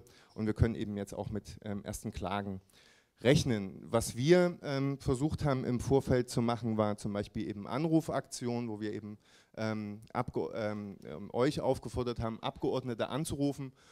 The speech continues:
um sie eben davon zu überzeugen, hier gegen diese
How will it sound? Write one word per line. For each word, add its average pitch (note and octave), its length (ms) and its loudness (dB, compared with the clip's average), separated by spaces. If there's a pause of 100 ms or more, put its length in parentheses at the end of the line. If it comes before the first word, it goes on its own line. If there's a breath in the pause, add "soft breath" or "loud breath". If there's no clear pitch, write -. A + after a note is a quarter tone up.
(220 loud breath)
um E3 180 -2
sie D3 160 -2
eben C3 160 0
davon B2 380 2
zu C#3+ 100 0
überzeugen, A2+ 580 6
hier C3 280 0
gegen A#2+ 340 0
diese A2 320 4